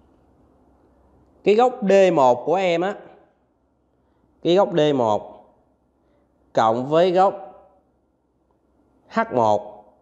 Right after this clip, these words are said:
có phải bằng chín mươi độ không? Vì sao? Do tam giác A H D là tam giác vuông,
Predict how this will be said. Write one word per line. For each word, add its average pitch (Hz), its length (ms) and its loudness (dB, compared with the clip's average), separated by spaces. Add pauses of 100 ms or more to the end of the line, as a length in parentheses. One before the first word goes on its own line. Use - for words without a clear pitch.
(640)
có 175 140 0
phải 127 320 0
bằng 117 300 -2
chín 170 180 -6
mươi 156 120 -2
độ 101 260 -2
không? 113 300 -6 (1900)
Vì 117 160 -2
sao? 135 420 0 (1120)
Do 131 200 2
tam 131 200 -4
giác 143 320 -4
A 127 140 -6
H 147 240 -14
D - 20 -8
là 117 220 -4
tam 104 120 -8
giác 120 140 -14
vuông, 123 360 -6